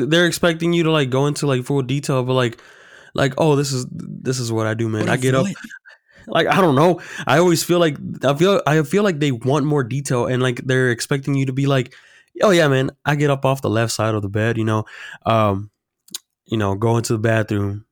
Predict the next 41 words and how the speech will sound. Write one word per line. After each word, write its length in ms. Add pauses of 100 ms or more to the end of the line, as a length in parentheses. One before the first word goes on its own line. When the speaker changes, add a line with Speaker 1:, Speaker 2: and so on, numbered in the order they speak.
(200)
Speaker 1:
put 140
the, 120
squeeze 240
that 140
toothpaste 480
out, 200
you 80
know, 180
into 180
the 120
toothbrush." 500 (400)
Like, 180
they 100
want, 320 (420)
they 140
want 160
a 40
whole 160
book, 340
bro. 200
And 100
then, 260
and 120
it's, 180
it 240
makes 280
you, 120
like, 260
I, 120 (120)
I 80
get 220
you. 80
Like, 160 (540)
me 140
personally, 520
it 60
makes 260
me 80
nervous 400
if, 100 (640)
'cause 240